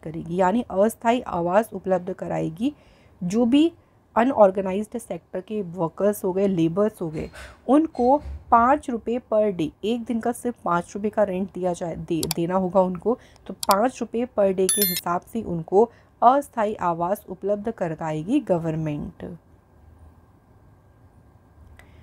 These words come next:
नेक्स्ट क्वेश्चन में है, नावू मनुजारू program to improve the think capacity of the student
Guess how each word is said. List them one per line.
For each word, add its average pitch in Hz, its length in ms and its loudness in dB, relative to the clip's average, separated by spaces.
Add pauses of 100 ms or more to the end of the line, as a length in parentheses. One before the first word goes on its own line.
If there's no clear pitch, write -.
(180)
नेक्स्ट 233 320 4
क्वेश्चन 247 300 2
में 247 160 2
है, 262 220 0 (360)
नावू 214 720 4 (100)
मनुजारू 208 920 2 (100)
program 170 520 -2 (260)
to 233 80 -8
improve 220 460 -2
the 247 120 4 (100)
think 233 380 -2
capacity 185 580 -2
of 165 100 -6
the 202 180 -6
student 170 540 -4